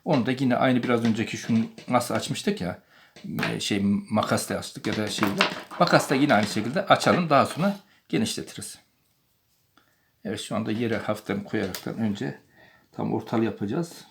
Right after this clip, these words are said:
Biraz daha içeride yapalım. Şu şekilde şurası uygundur. Şurada birazcık yapalım. Hafiften oynatalım. Elimize dikkat diyoruz.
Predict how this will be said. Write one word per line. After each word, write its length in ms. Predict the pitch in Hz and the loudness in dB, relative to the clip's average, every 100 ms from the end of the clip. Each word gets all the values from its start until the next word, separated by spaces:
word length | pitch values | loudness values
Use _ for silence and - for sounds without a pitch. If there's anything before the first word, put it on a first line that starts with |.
| - | -12
Biraz 180 | - - | -10 -8
daha 80 | 120 | -10
içeride 380 | - 120 104 - | -10 -8 -6 -6
yapalım. 360 | - - 165 156 | -6 -4 -4 -6
Şu 60 | - | -10
şekilde 360 | - - - - | -6 -4 -4 -6
şurası 260 | - - - | -6 -6 -2
uygundur. 400 | 120 - 101 165 - - - - - - - - - _ _ | -2 -2 -4 -6 -10 -18 -16 -16 -18 -20 -14 -14 -14 _ _
Şurada 240 | - 151 - | -10 -10 -6
birazcık 360 | 147 - - | -6 -6 -6
yapalım. 560 | 113 - 101 98 147 170 - - | -4 0 2 4 2 0 -6 -14
Hafiften 420 | - 107 - - | -8 -6 -4 -2
oynatalım. 560 | 110 107 - 107 165 - _ _ | 0 -2 -2 -4 -4 -6 _ _
Elimize 380 | - 107 101 101 | -6 -2 -2 -2
dikkat 360 | 104 - 101 - | -6 -4 -4 -2
diyoruz. 320 | 101 170 | -2 -2